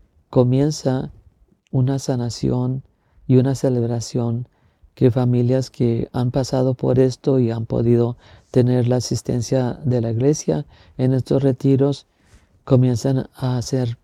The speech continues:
personas que hablan de un modo muy positivo y con mucho amor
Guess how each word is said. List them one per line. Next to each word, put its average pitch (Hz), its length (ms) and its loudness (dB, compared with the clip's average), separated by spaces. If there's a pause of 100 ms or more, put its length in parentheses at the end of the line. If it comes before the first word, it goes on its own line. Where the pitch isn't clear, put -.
(120)
personas 123 640 -2
que 123 400 -4 (400)
hablan 127 540 0 (140)
de 135 100 4
un 143 400 2
modo 143 320 0
muy 160 240 2
positivo 160 920 2 (520)
y 139 640 4
con 135 240 4
mucho 165 300 0
amor 160 480 0